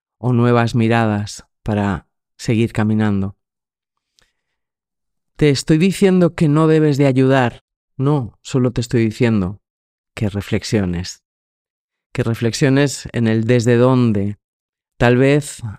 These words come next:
mucha gente ayuda simplemente para manipular, para mantener una insana dependencia. Y para poder mantener esa insana dependencia necesita que el ayudado o la ayudada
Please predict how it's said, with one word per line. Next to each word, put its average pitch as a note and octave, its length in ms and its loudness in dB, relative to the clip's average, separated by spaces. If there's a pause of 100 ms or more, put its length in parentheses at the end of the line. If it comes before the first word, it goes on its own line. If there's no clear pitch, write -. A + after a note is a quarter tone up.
(380)
mucha B2+ 280 -2
gente C3 320 0
ayuda A#2 340 2
simplemente A#2+ 680 0
para A2+ 300 0
manipular, A#2 920 0
para G#2+ 180 -4
mantener A2 720 -2
una A#2 460 -4
insana A2 600 0
dependencia. G#2 840 -2 (760)
Y A2+ 120 -2
para A2+ 260 0
poder A#2 440 2
mantener A2 420 0
esa A2+ 160 -2
insana A2+ 340 -2
dependencia G#2+ 720 -2
necesita F#2+ 880 -4
que G2 220 0
el F#2+ 240 -2
ayudado G2+ 600 -2
o G2 100 -2
la F#2+ 220 -2
ayudada F#2 640 -2